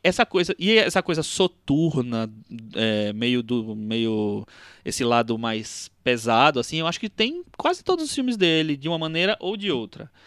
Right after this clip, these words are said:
É, então, até, e, e assim, e ele tem uma certa aceitação, né? Uma certa, não, uma razoável aceitação. O, o Lutador concorreu a Oscar, Cisne Negro concorreu a Oscar, ganhou Oscar de atriz.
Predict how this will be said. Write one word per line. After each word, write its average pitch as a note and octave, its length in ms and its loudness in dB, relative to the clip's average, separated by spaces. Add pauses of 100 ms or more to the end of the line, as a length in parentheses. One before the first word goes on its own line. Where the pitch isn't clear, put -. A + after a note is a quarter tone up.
(380)
É, A#2+ 280 4
então, A3+ 340 0
até, D#4 380 0 (200)
e, G#3+ 160 -2
e A#3 120 2
assim, F3+ 320 -4
e G#3+ 120 0
ele B3+ 300 2
tem C#4 480 -4
uma G3+ 180 -8
certa A#3 420 -2
aceitação, B3 680 -2
né? G3 160 2
Uma F#3 140 0
certa, F#4+ 260 -2
não, C#4+ 120 0
uma E4 140 -2 (680)
razoável C4 480 -2 (100)
aceitação. A#2+ 640 -6 (540)
O, A#2+ 1200 -4
o G#2+ 440 -6
Lutador A#2+ 1000 0
concorreu A2+ 420 -6
a A2 80 0
Oscar, G#2+ 600 -4
Cisne A#2+ 300 -10
Negro B2 300 -6
concorreu A2 340 -10
a A2 60 -4
Oscar, A2 260 -6
ganhou A2+ 280 -4
Oscar A2 240 -8
de A2+ 60 -6
atriz. G#2+ 680 -6